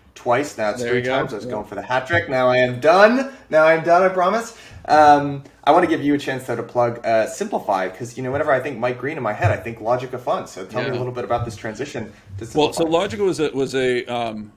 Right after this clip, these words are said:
Speaker 2: uh, was, was a short stint,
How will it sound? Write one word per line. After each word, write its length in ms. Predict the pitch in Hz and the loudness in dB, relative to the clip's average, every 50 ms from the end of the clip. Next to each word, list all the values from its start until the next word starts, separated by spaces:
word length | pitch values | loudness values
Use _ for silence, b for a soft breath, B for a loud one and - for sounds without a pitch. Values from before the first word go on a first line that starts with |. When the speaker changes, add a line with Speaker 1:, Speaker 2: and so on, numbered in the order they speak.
| _ - | _ -12
Speaker 2:
uh, 240 | 120 120 117 110 104 | -10 -8 -8 -8 -10
was, 320 | - 113 120 113 101 98 95 | -10 -10 -10 -10 -10 -12 -12
was 180 | 113 117 110 110 | -12 -12 -10 -10
a 100 | 110 110 | -10 -10
short 920 | - - - - - - - 160 160 160 156 156 151 - _ - - - _ | -12 -14 -14 -16 -14 -8 -4 -2 0 0 0 -2 -4 -10 _ -20 -20 -20 _
stint, 720 | - - - - - 131 123 113 113 110 107 - - - | -18 -18 -14 -10 -8 -8 -6 -6 -8 -10 -14 -16 -20 -20